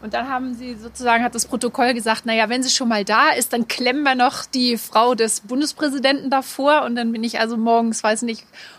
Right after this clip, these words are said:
um vier oder so habe ich mich dann da aufgemacht und bin dann dahin, total aufgeregt. Für mich ist Michelle Obama, äh,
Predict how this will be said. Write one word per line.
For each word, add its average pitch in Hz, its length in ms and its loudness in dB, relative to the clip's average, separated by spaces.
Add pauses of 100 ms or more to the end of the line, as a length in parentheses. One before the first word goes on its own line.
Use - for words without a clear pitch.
(120)
um 247 100 -10
vier 285 320 0
oder 254 240 2
so 240 120 2
habe 247 100 4
ich 240 80 -6
mich 254 120 -4
dann 220 140 2
da 214 100 2
aufgemacht 247 640 0
und 240 260 -4
bin 226 360 -6
dann 240 160 2
dahin, 233 340 2
total 247 420 0
aufgeregt. 247 640 -2 (580)
Für 262 140 -4
mich 277 180 2
ist 349 120 2
Michelle 277 360 2
Obama, 247 600 2 (420)
äh, 226 280 0